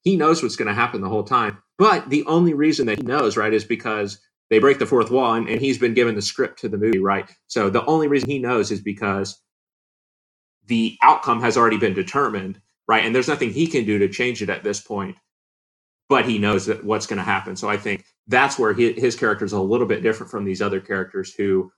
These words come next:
we're supposed to see as, hey, they knew what was going on the whole time. But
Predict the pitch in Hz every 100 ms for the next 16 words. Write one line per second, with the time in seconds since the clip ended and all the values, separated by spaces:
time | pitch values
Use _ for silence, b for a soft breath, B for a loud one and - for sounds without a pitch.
0 | - 107 - 110 - 101 107 98 95 -
1 | 135 113 95 107 104 95 95 98 98 -
2 | 95 95 92 87 98 92 110 101 - _
3 | _ _ 147 139 113